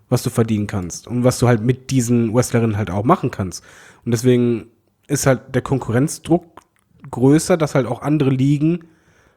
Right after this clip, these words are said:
äh, versuchen, gute Wrestlerinnen zu verpflichten. Und wenn die bei denen die Stars sind, warum sollten die dann weggehen? Weil die werden dann halt auch ein entsprechendes Gehalt dann kriegen, wenn man halt mit denen so viel Geld machen kann.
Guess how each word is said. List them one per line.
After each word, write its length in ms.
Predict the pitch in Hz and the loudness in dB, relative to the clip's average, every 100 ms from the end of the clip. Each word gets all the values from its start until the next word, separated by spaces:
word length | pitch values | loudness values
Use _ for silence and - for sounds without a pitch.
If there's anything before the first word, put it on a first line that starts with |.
| - | -6
äh, 160 | 127 | -4
versuchen, 720 | 123 135 151 170 151 139 123 123 | 0 2 4 2 0 -2 -6 -8
gute 300 | 147 151 131 | -4 -2 2
Wrestlerinnen 400 | 131 - 127 123 | 0 0 -2 -2
zu 160 | - 113 | -6 -10
verpflichten. 600 | - 208 - - 139 - - - - - _ _ _ _ _ _ _ _ _ | -6 -6 -6 -8 -8 -8 -16 -20 -20 -20 _ _ _ _ _ _ _ _ _
Und 240 | 160 143 | -2 2
wenn 120 | 139 143 | 2 4
die 120 | 139 | 4
bei 140 | 127 | 2
denen 240 | 135 139 135 | 4 4 2
die 120 | 120 | -2
Stars 360 | - 180 208 - | -2 0 0 -2
sind, 280 | 165 214 - | -4 -4 -4
warum 220 | 131 123 | -2 0
sollten 220 | 143 - | 0 0
die 40 | 120 | 0
dann 140 | 117 | 2
weggehen? 300 | 180 - 127 | 0 0 0
Weil 80 | 117 | 0
die 80 | 110 | 2
werden 160 | 120 | 0
dann 200 | 120 113 | 0 -2
halt 160 | 120 107 | -4 -2
auch 180 | - 120 | -4 -4
ein 80 | |
entsprechendes 460 | 107 127 123 - 107 | -8 -8 -8 -8 -6
Gehalt 280 | 107 170 156 | 0 0 0
dann 160 | 101 | -4
kriegen, 420 | - - 110 185 _ | -6 -4 -4 -6 _
wenn 100 | 117 | -4
man 100 | 110 | -2
halt 160 | 117 113 | -2 -4
mit 140 | 113 | -4
denen 140 | 110 107 | -4 -6
so 80 | |
viel 140 | - 110 | -8 -2
Geld 200 | 120 - | -2 -2
machen 180 | 104 101 | -6 -4
kann. 220 | 113 | -4